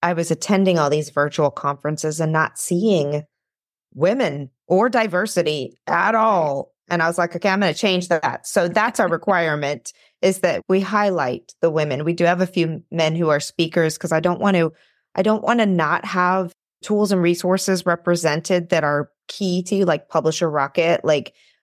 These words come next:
those that are run by men. Book Funnel is another one. Uh, Brian Barney from Book Ads. Like, we do have some, some dudes who participate,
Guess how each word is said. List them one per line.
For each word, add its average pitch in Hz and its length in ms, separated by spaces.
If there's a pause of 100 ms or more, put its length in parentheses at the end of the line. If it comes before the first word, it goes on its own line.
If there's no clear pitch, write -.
(140)
those 160 320
that 156 100
are 143 100
run 156 320
by 131 280
men. 143 400
Book 160 260
Funnel 156 460
is 156 140
another 143 380
one. 143 380
Uh, 135 100
Brian 143 360
Barney 143 420
from 147 240
Book 143 300
Ads. 143 260
Like, 143 180
we 160 100
do 170 160
have 151 340
some, 143 300 (200)
some 190 160
dudes 180 340
who 170 60
participate, 151 720